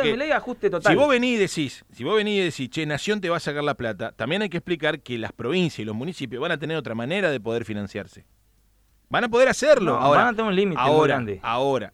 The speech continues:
Speaker 1: el punto acá es: La Pampa tiene una, una virtud que siempre la termina vendiendo, que es una economía ordenada. En este momento, y sobre todo en esta situación,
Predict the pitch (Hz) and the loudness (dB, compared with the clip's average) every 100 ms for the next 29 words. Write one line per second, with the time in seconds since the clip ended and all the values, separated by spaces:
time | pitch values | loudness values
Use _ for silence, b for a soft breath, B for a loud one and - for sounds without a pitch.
0 | - 254 311 285 330 202 165 165 170 131 | -6 -4 -2 0 2 2 -2 -4 -2 -4
1 | - _ 170 151 - _ _ _ _ _ | -6 _ -4 -4 -4 _ _ _ _ _
2 | _ _ _ - 165 233 - 349 277 254 | _ _ _ -6 -2 -2 0 -2 0 -6
3 | - 247 262 233 185 180 - _ _ _ | -4 -6 -2 0 0 -2 -4 _ _ _
4 | 170 196 175 160 190 170 139 - 117 - | -2 2 2 2 0 0 0 -4 -10 0
5 | 180 170 127 120 107 110 117 135 117 117 | 0 0 -4 -6 -6 -6 -4 -2 -4 -4
6 | 117 104 101 113 139 180 226 - - 226 | -4 -4 -4 -6 -4 -4 -4 -6 -8 -6
7 | 214 156 147 185 220 185 127 175 269 156 | -4 -6 -6 -4 -4 -4 -6 -6 -2 -2
8 | 113 - 202 330 - 190 160 151 156 120 | -4 -4 -4 -4 -4 -4 -4 -2 -2 -2
9 | 98 104 - - - 92 98 180 208 156 | -4 -8 -10 -14 -10 -10 -8 -4 -4 -4
10 | 160 151 - 107 107 - 113 92 | -6 -8 -10 -10 -12 -6 -4 -4